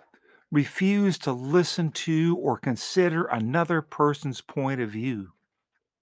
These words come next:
Many are willing to go as far as violence to force their point of view on others. Everyone has the right to their own opinion,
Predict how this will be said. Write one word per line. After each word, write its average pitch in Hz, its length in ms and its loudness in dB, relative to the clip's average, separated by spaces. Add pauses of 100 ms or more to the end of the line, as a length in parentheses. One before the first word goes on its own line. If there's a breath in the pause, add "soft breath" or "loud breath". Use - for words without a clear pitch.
(1080)
Many 156 340 6
are 135 80 8
willing 139 440 2
to 120 80 -4
go 131 480 2
as - 280 -8
far 139 480 2
as 95 200 -8
violence 107 840 2 (400 soft breath)
to 135 80 -6
force - 560 2
their 113 180 2
point 196 560 -2
of 135 180 0
view 180 540 2
on 170 220 2
others. - 580 -2 (2000)
Everyone 139 540 4
has 117 220 0
the 117 140 -2
right 143 440 0
to 143 100 -2
their 117 220 6
own 135 180 4
opinion, 104 680 -4